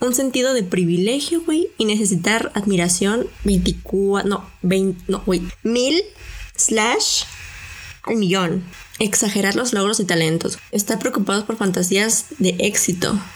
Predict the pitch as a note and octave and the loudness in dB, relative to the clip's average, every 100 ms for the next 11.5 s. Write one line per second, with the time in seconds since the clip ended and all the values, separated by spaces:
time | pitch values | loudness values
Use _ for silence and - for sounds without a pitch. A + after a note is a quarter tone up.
0 | - - F3 F3+ G3 A3+ - F3+ F#3 E3+ | -10 -4 0 2 2 0 -2 0 2 2
1 | F3 G3+ A#3 D4+ - - F#3 F3 F#3 A3+ | 2 2 0 2 0 0 2 2 2 2
2 | B3 - - A3 G3 F#3 F3+ E3+ G#3 G#3 | 2 -2 -2 0 0 2 2 2 0 -2
3 | F#3+ - F3+ - - F#3 F#3+ F3+ E3 - | -2 0 -2 -4 -4 0 2 2 0 -2
4 | - - - F#3+ - G3 A3+ F#3 F3+ F3 | -4 -2 0 0 0 -2 0 0 -2 0
5 | F#3+ G#3 G#3+ G3+ F#3 F#3+ G3+ F#3+ - G3 | 0 2 2 0 0 0 0 -2 0 0
6 | - C#4+ - - F#3 F3+ F3+ G#3+ G3+ F#3+ | 0 -2 -8 -2 2 2 2 0 0 0
7 | A3 C4 - - - C4 C4 B3+ C4+ B3+ | -2 -4 -4 -6 -2 0 2 2 0 0
8 | C#4 B3+ C4 C#4 B3 G3 F#3+ A3 - A#3 | 0 2 0 0 2 2 2 0 -2 0
9 | G#3 A3+ A3 G3 F#3 F#3+ F3+ F3+ A#3+ - | 2 2 2 2 2 2 4 2 0 -2
10 | G#3 F#3+ G#3+ G#3 G#3+ G3+ F3+ F#3+ G3 G3 | -2 0 0 0 0 -2 0 0 2 2
11 | G3 G3 F#3+ A3+ C#4+ | 0 2 2 2 -2